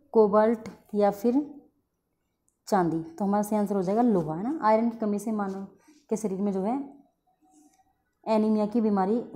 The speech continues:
होती है, है ना? पीले पड़ जाते हैं हाथ पैर, ठीक है।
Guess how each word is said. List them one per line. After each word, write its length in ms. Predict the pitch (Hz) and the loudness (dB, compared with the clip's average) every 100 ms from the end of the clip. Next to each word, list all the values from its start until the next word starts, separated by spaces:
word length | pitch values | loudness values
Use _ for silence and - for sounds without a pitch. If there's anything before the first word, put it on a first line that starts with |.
| - | -10
होती 280 | 175 170 143 | -8 -6 -4
है, 80 | 156 | -6
है 180 | 156 226 | -6 -4
ना? 220 | 277 277 - _ _ _ - | -4 -6 -20 _ _ _ -2
पीले 180 | 247 247 | 2 4
पड़ 120 | 247 | 4
जाते 200 | 185 185 | 0 0
हैं 80 | 208 | 0
हाथ 120 | 180 | 0
पैर, 220 | - 170 | -2 -6
ठीक 220 | 170 226 | -4 -4
है। 160 | 285 277 | -4 -6